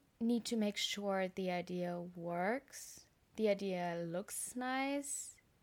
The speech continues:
and the idea has some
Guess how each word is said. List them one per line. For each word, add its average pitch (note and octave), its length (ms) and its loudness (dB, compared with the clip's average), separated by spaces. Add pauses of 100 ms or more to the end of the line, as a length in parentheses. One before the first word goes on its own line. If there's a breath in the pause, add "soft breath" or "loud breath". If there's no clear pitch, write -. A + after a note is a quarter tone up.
(140)
and G3+ 540 0 (140)
the G#3 140 2
idea G3+ 920 0 (160)
has G#3 420 -2
some G3 960 -2